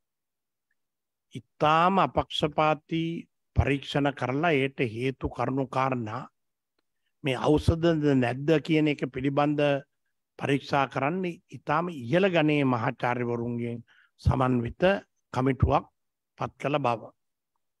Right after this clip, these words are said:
ඒ නිසා ඔබට මේ ගෙනියන, දැන් අපි දන්නවා අපේ රටේ විටින් විට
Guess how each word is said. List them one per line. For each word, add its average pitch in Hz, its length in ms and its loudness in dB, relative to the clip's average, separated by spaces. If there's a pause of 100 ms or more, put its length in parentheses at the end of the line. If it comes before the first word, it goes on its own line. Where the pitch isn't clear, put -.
(720)
ඒ 143 120 0
නිසා 156 360 2 (120)
ඔබට 131 360 -2 (800)
මේ 127 220 -4
ගෙනියන, 147 460 0 (1700)
දැන් 139 160 -2
අපි 123 200 -2
දන්නවා 131 380 2
අපේ 127 240 0
රටේ 120 340 -2
විටින් 135 380 2
විට 139 200 0